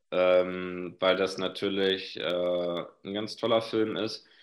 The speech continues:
Ich muss aber sagen, also die Vorbilder, oder wenn man über Vorbilder spricht, ich glaub, ich hab sie in dem Fall tatsächlich nicht so richtig gehabt. Äh, vor allen Dingen jetzt nicht aus dem Genre der journalistischen Filme oder Filme über Journalisten.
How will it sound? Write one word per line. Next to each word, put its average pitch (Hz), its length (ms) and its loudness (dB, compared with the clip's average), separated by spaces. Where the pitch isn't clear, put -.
Ich 101 160 -4
muss 127 200 -2
aber 123 260 4
sagen, 117 640 2
also 101 280 -2
die 98 180 -4
Vorbilder, 127 1160 2
oder 101 200 0
wenn 104 120 -2
man 107 120 -2
über 101 160 2
Vorbilder 110 500 0
spricht, - 480 -6
ich 98 200 -4
glaub, 117 280 4
ich 117 120 -2
hab 135 140 0
sie 139 120 0
in 104 120 0
dem 135 240 0
Fall 123 240 4
tatsächlich 127 640 -4
nicht 131 200 -2
so 117 120 0
richtig 120 500 -4
gehabt. - 640 -4
Äh, 110 500 8
vor 110 200 0
allen 123 180 4
Dingen 127 160 4
jetzt 120 240 0
nicht 123 260 2
aus 123 160 2
dem 117 200 0
Genre 117 760 4
der 104 460 2
journalistischen 107 640 -2
Filme 123 400 0
oder 98 240 0
Filme 104 300 -4
über 87 340 -2
Journalisten. 92 800 -6